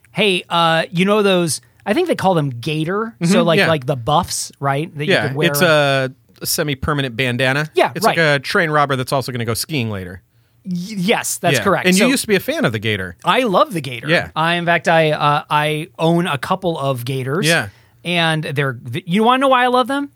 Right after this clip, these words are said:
Speaker 2: Yeah, tell me.
Speaker 1: Because when this whole coronavirus thing is gone,
Speaker 2: Yeah.
Speaker 1: I can still use
Speaker 2: Yeah, yeah,
Speaker 1: those.
Speaker 2: you can kinda still go scarfy with it.
Speaker 1: Yeah, I can go scarfy with it. I can, I can wear it as a, as a, a do-rag.
Speaker 2: Yeah, you totally can. Mm-hmm.
Speaker 1: You know, I could wear it as just a headband if I wanted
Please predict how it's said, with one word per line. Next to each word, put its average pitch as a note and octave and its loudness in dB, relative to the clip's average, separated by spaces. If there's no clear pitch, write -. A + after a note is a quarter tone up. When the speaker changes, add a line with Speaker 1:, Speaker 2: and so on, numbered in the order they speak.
Speaker 2:
Yeah, G#3+ 2
tell D#3+ -4
me. G3 4
Speaker 1:
Because G3 0
when G#3+ 0
this B3 2
whole C4+ 2
coronavirus G3 0
thing F3 -2
is B2+ -4
gone, E3 0
Speaker 2:
Yeah. C3+ -6
Speaker 1:
I F3+ 0
can G#3 -6
still G#3+ 2
use F3 0
Speaker 2:
Yeah, F#3+ 4
yeah, F#3+ 4
Speaker 1:
those. C3+ 0
Speaker 2:
you C#3 0
can D#3 -4
kinda C#3+ 0
still D3+ -4
go C#3+ -2
scarfy D3+ -2
with G2+ -8
it. G2 -10
Speaker 1:
Yeah, E4+ 2
I F#3 2
can D#3+ -6
go E3+ 0
scarfy E3 2
with F3+ 2
it. A#3+ 4
I D3+ 0
can, D#3 0
I C#3+ 0
can D3 -2
wear D#3+ 2
it D#3+ 4
as C#3+ 2
a, D3 0
as C#3+ -2
a, B2+ -2
a C3 -4
do-rag. F3 2
Speaker 2:
Yeah, F#3+ 4
you D3 0
totally C#3+ 0
can. A#2 -2
Mm-hmm. C3+ -8
Speaker 1:
You C#3 0
know, E3+ 2
I D3 0
could D#3 -4
wear E3+ 4
it E3 0
as C#3+ -2
just D3+ -2
a B2 -4
headband F#3 -2
if G#3+ -2
I G3+ 4
wanted G3 0